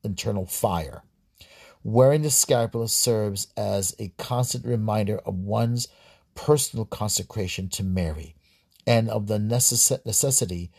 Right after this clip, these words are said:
of imitating her virtues and heeding her requests. Note, the scapular medal may be substituted when it is po-, impossible or impractical to wear the cloth scapular. However,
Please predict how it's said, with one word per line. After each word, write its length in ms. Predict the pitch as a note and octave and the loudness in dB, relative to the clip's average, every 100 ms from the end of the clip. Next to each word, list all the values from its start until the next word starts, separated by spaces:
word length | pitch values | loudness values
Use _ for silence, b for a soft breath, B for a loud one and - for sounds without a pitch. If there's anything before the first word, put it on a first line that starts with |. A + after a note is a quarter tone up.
| b b b - | b b b 0
of 180 | G#2+ F#2 | 0 0
imitating 580 | C#3+ C3+ C3 B2+ A#2 A2 | 2 2 2 0 0 -2
her 160 | F2 | -4
virtues 680 | G#2+ F2+ G#2 G2+ - G2 F2+ - | -4 0 0 -2 -4 -6 -6 -4
and 160 | G#2+ | -4
heeding 480 | F2+ A#2+ A2+ A2 G#2+ b b b b | -4 -2 -2 -2 -6 b b b b
her 360 | - A2 G2 | 2 2 2
requests. 840 | F2+ F#2 - A2 D#2+ - - - - _ _ _ - | -2 -6 0 0 0 -4 -2 -4 -4 _ _ _ 0
Note, 500 | A#2 B2 F2+ - - _ _ _ - | 4 4 2 -10 -16 _ _ _ -2
the 80 | G#2+ | 2
scapular 760 | - - - C3+ C#3 D3+ C#3 | 4 4 2 2 2 0 2
medal 400 | A#2 A#2 A#2+ A#2 | 2 2 2 2
may 300 | A2 A2 A#2 | 0 0 0
be 160 | A2 G#2 | -2 0
substituted 800 | - D3+ D3+ A2+ - F#2 F2 - | 4 4 2 -6 -6 -6 -8 -8
when 240 | G#2 G#2+ | -4 -4
it 140 | G2+ | -4
is 120 | G2 F2 | -6 -8
po-, 320 | - C3+ A#2+ | -4 -2 -2
impossible 840 | A2+ F#2+ - C3 B2+ G#2+ G2+ G2 b b b b - | -4 -4 0 0 0 -2 -4 -6 b b b b -2
or 200 | A2 A2 | 0 0
impractical 1000 | - A#2 A2+ - - C#3 C3 C3 F#2+ G2 | 0 -2 -2 -8 -6 0 0 0 -6 -8
to 180 | E2+ - | -8 -6
wear 360 | F#2+ A2 A2 G2+ | 0 0 2 -2
the 100 | - | -6
cloth 600 | - C#3+ A2+ D#2 - - | -2 2 2 0 -8 -8
scapular. 480 | - - F2 E2 E2+ | -4 -2 -2 -4 -4
However, 560 | A2+ A#2+ C#3+ F2+ - | 2 6 4 2 -12